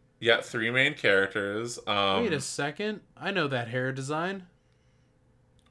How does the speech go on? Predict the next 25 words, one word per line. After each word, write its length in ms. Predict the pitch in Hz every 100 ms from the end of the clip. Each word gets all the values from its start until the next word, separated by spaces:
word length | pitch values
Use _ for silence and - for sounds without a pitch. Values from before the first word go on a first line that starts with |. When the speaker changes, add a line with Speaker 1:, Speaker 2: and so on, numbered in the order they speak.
| 101
Speaker 1:
Right? 220 | 113 151
It's 220 | 160 -
very, 540 | 139 123 123 147 165 156
um, 680 | 127 120 110 104 92 98 - _ _ -
fucking, 760 | - - 110 123 110 101 101 101
uh, 1000 | 76 73 71 67 65 64 65 69 71 73 95
what's 260 | 123 -
the, 240 | 127 117 - - _ - - - _ _ _ _ -
the 80 | 113
Captain 420 | - 131 131 139
Harlock 600 | 123 120 120 120 120 120
guy 460 | 127 113 113 113 113
in 100 | 110
Galax-, 680 | 117 110 110 107 - - 110
Galaxy 440 | 107 107 - 123
Express 800 | 107 - - 107 104 104 107 -
and 140 | 104
did 180 | 104 101
that, 140 | 107 80
like, 340 | 101 95 - - _ _ _ _ _ _ _ _ _ _ _ _ -
uh, 360 | 95 95 95 107
Interstellar 760 | 107 110 - 107 104 101 98
five 280 | - 101 98
five 160 | 107 98
five. 580 | 101 98 98 98 -